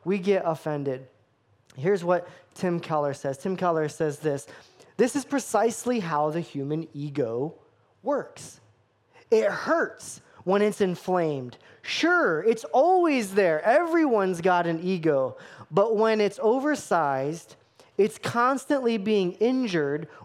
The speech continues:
or threatened. When there's all, when it's all about me, I'm constantly aware of myself, bracing myself for ego injury."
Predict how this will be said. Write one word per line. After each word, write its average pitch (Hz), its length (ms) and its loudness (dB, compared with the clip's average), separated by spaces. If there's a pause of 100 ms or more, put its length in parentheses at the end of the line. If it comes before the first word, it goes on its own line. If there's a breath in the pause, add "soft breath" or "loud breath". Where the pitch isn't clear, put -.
or 185 200 2
threatened. 165 640 -2 (800 loud breath)
When 226 220 4
there's 202 280 4
all, 247 500 2
when 202 200 0
it's 180 100 -6
all 240 260 4
about 240 360 2
me, 190 260 2
I'm 190 260 0
constantly 233 760 -2
aware 190 420 2
of 156 200 -2
myself, 151 800 -2 (380 loud breath)
bracing 233 520 -2
myself 139 800 -4 (360 soft breath)
for - 160 -8
ego 151 720 -2 (400 soft breath)
injury." 135 580 -6